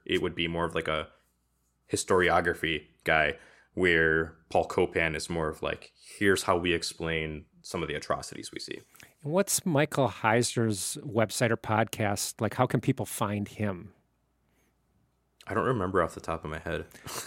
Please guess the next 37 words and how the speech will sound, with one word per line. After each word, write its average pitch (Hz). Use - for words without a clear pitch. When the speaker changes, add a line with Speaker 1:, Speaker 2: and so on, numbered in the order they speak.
Speaker 2:
Okay. -
Okay. 135
Just -
actually, 139
after 123
I 127
asked 123
the -
question, 131
it -
popped -
in. 131
<laughs> -
But 131
he 180
has 170
something 139
called, 123
a 113
podcast 123
called 107
The 107
Naked 104
Bible. 98
But 165
anyway, 160
Speaker 1:
Okay. 85
Speaker 2:
he's 208
the 180
kind 151
of 127
guy 117
that 123
you 123
could 117
go 127
to. 107